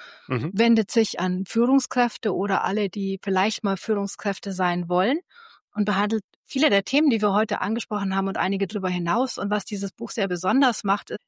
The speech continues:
Speaker 2: es sind meine dreiundzwanzig Jahre Erfahrung in der Beratung eingeflossen.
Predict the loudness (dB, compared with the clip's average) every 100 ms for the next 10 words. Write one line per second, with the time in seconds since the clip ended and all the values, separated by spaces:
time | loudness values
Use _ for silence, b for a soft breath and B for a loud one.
0 | _ -2 2 2 2 -2 -2 2 4 2
1 | 2 2 0 -2 -2 -2 -2 -4 0 2
2 | 2 0 -2 -6 -2 0 2 2 0 -2
3 | -2 0 0 0 -2 0 -2 -2 -2 -2
4 | 0 -2